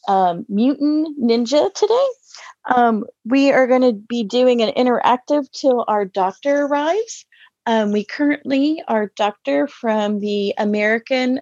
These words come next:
Academy of Sleep Medicine is not available at this time. I'm not sure if we're having technical difficulties at her side, but we can go ahead and talk about sleep because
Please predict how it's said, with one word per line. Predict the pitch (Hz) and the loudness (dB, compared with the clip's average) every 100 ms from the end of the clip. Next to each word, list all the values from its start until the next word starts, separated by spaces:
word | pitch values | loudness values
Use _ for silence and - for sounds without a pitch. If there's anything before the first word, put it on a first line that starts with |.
| - - | -8 -12
Academy | - 240 202 220 247 277 302 - | -8 -2 0 2 2 0 -2 0
of | 208 190 - - _ _ | 0 0 -4 -20 _ _
Sleep | - - 233 247 277 - | -16 -6 0 0 -2 -2
Medicine | 226 214 240 - 165 190 - - | 0 0 -2 -4 -4 -4 -6 0
is | 233 220 196 | 0 0 -2
not | 196 190 202 - | -2 0 -2 -2
available | 214 202 196 214 277 294 339 - _ _ - | -2 0 0 0 0 0 -2 -8 _ _ -4
at | 233 - | -2 0
this | 254 - | -2 -2
time. | - 269 277 302 349 311 _ _ - - - _ _ - | -4 0 2 2 -2 -10 _ _ -20 -20 -20 _ _ -4
I'm | 226 226 | 0 2
not | 220 226 - | 2 0 -4
sure | - 233 | 0 0
if | 226 | 0
we're | 214 | -4
having | 208 220 226 220 | -2 -2 0 -2
technical | - 247 - 226 226 | -4 -8 -8 -6 -4
difficulties | 202 208 - 226 - _ - 233 233 254 233 233 | -2 -2 -4 -14 -16 _ -6 -4 -4 -2 -2 0
at | 233 | 0
her | 233 240 | 0 -2
side, | - 240 247 - - - - - - | 0 -2 0 -4 -6 -14 -20 -6 0
but | 302 | 2
we | 262 349 | 4 2
can | 466 508 | 2 2
go | 494 | 2
ahead | 427 453 | 2 0
and | 403 | 0
talk | 392 | 0
about | 392 392 381 | 2 0 0
sleep | - 427 - - | 0 0 -2 -8
because | 240 233 220 | -2 0 0